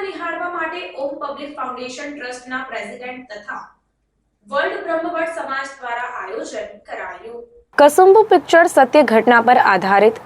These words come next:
બ્રહ્મભટ્ટ અને બારોટ સમાજના પૂર્વજો એવા દાદુ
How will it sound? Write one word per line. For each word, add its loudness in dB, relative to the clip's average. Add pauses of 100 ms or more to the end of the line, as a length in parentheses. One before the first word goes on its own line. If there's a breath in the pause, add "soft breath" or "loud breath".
(120)
બ્રહ્મભટ્ટ 2
અને 8 (100)
બારોટ 4
સમાજના 4
પૂર્વજો 6 (160)
એવા 6
દાદુ 6